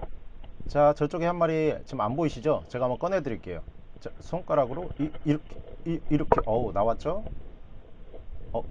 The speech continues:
도망가, 도망가. 개들이 진짜 잘 도망가요. 저거 보세요. 또 숨잖아요. 굳이 저렇게 숨는 거는 잡지 않겠습니다.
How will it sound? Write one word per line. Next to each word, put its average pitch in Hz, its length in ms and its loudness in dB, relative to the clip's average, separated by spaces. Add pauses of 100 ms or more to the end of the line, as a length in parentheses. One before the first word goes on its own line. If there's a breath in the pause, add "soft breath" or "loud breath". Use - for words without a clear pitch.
도망가, 139 320 0
도망가. 127 340 -4 (300)
개들이 127 420 2
진짜 147 240 0
잘 - 180 10
도망가요. 92 360 4 (180)
저거 143 140 4
보세요. 120 240 -2
또 156 100 0
숨잖아요. 139 500 0 (800)
굳이 156 260 0
저렇게 156 240 4
숨는 147 280 4
거는 127 240 2
잡지 117 260 2
않겠습니다. 101 560 6